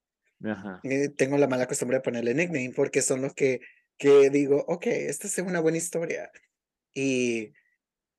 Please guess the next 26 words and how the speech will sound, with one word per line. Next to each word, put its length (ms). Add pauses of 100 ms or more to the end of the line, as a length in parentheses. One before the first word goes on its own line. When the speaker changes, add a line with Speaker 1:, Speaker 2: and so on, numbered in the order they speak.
(100)
Speaker 2:
él, 220
y 100
a 120
él 100
le 80
llamaba 440
el 200
oso, 360 (440)
porque 260
Speaker 1:
Ujú. 60
Speaker 2:
literalmente 640
parecía 420
un 160
oso, 240
pero 240
Speaker 1:
Ajá. 80
Speaker 2:
estaba, 480
o 40
sea, 260
buenote. 760
O 180
sea, 240
era 140
Speaker 1:
Ajá. 260
Speaker 2:
alto, 480
fornido 920